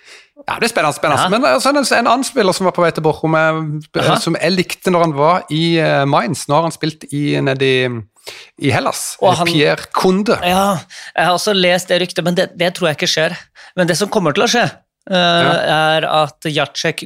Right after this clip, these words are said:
Speaker 2: Goralski skriver under. Han skal ha vært gjennom medisinsjekken og alt. Han spiller for, eh, er på landslagssamling for Polen nå.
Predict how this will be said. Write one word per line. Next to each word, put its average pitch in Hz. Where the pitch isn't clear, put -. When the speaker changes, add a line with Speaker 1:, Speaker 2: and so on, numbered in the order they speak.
Speaker 2:
Goralski 143
skriver 139
under. 117
Han 156
skal 139
ha 131
vært 135
gjennom 123
medisinsjekken 131
og 131
alt. 123
Han 156
spiller 143
for, 139
eh, 147
er 135
på 151
landslagssamling 127
for 151
Polen 120
nå. 156